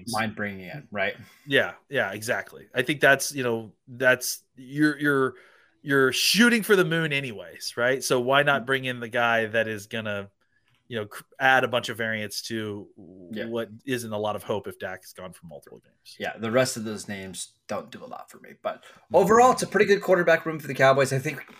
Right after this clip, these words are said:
Speaker 2: as we go into twenty twenty-two, I think we feel much better about the quarterback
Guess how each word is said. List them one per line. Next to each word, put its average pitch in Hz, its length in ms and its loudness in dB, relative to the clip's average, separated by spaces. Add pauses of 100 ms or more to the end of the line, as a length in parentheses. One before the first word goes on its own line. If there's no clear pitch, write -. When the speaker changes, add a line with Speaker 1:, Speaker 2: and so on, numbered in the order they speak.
(160)
Speaker 2:
as 147 260 6
we 156 120 -2
go 147 240 0
into 131 460 -2
twenty 123 340 -4
twenty-two, 117 640 -2 (360)
I 165 80 6
think 262 160 4
we 277 140 -2
feel 262 160 4
much 214 240 2
better 180 480 4
about 135 240 2
the 131 60 -8
quarterback 139 640 0